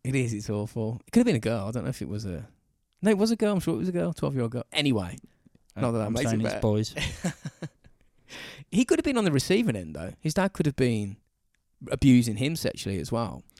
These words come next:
Speaker 2: There, there was a stat the other day which was on, on the radio. It was something weird, like, one in eight,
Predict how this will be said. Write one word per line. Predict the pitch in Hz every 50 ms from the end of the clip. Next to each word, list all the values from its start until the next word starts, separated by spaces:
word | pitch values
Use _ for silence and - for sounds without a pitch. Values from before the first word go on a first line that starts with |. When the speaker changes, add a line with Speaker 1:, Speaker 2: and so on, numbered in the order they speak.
| _ _ -
Speaker 2:
There, | 156 156
there | 156 - 160
was | 165 165 165
a |
stat | 156 - - - - - 147 165 -
the | 170 170
other | 170 151 131
day | 123 - 123 135 151 160
which | 151 139 135 135 -
was | - 123 117
on, | 123 120 123 - -
on | 117
the | 117 110
radio. | 104 113 117 120 120 - 131 127
It | 127
was | 123 123
something | - 135 131 123 -
weird, | 110 110 98 98 92 -
like, | 104 104 - - - _ _ _ _ _
one | - 131 135 135
in | 127 131 - -
eight, | - 127 123 117 - - -